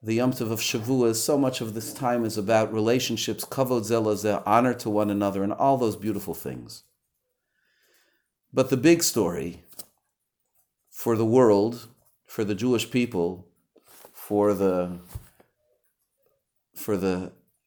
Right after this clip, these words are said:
thirty-two of us together here, Bli Ayin Hara, you know,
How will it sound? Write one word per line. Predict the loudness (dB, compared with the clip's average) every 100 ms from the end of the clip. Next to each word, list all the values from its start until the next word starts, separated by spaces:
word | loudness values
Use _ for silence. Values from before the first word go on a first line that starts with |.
| _ _ _ _ _ _ _ _ _ _ _
thirty-two | -6 -2 0 -2 0 2
of | 2
us | 0
together | -2 0 2 2
here, | -2 -2 -2
Bli | 0
Ayin | 0 0 -2
Hara, | -2 -2 -4 -8 _
you | -6
know, | -6 -6